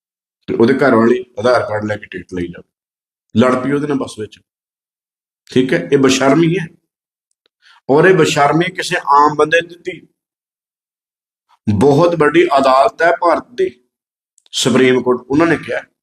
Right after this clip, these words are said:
ਸਮਝੀਏ ਅਸੀਂ ਮਾੜਾ ਮੋਟਾ, ਜੇ ਕਿਸੇ ਨੇ ਪੰਜਾਬ ਨੂੰ ਬਚਾਉਣ ਦੀ ਗੱਲ ਕਰਨੀ ਹੈ ਨਾ,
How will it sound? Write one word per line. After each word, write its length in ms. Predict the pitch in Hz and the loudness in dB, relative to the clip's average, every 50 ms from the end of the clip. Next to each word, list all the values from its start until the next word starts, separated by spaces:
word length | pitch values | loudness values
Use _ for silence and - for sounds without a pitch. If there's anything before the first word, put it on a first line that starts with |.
| _ _ _ _ _ _ _ _ _ _ _ _ _ _ _ _ _ _ _ _ _ _ _ _ _ _ _ _ _ _ _ _ - | _ _ _ _ _ _ _ _ _ _ _ _ _ _ _ _ _ _ _ _ _ _ _ _ _ _ _ _ _ _ _ _ -8
ਸਮਝੀਏ 540 | - - - 127 151 180 190 190 190 185 170 | -4 -2 0 2 2 2 2 4 4 2 2
ਅਸੀਂ 160 | - 160 160 | 2 2 0
ਮਾੜਾ 200 | 151 143 139 143 | 2 2 0 0
ਮੋਟਾ, 260 | 143 139 135 151 151 | 0 0 0 -2 -2
ਜੇ 260 | - - 135 147 151 | 0 0 0 0 0
ਕਿਸੇ 360 | 147 - - - - 143 139 | -2 -6 -8 -2 0 2 2
ਨੇ 160 | 135 135 143 147 | 4 4 2 0
ਪੰਜਾਬ 520 | 151 - 131 123 123 123 123 123 123 127 127 | 0 -2 0 0 2 4 4 4 2 2 -2
ਨੂੰ 140 | 139 143 131 | -4 -8 -8
ਬਚਾਉਣ 400 | 127 123 - 117 113 120 120 120 | -8 -8 -6 -6 -6 -6 -6 -4
ਦੀ 160 | 123 127 113 | -4 -2 -2
ਗੱਲ 180 | 113 113 113 | -2 -2 -4
ਕਰਨੀ 340 | 110 117 113 113 113 - - | -4 -4 -6 -4 -2 0 -2
ਹੈ 60 | - | -2
ਨਾ, 100 | 156 190 | -2 -4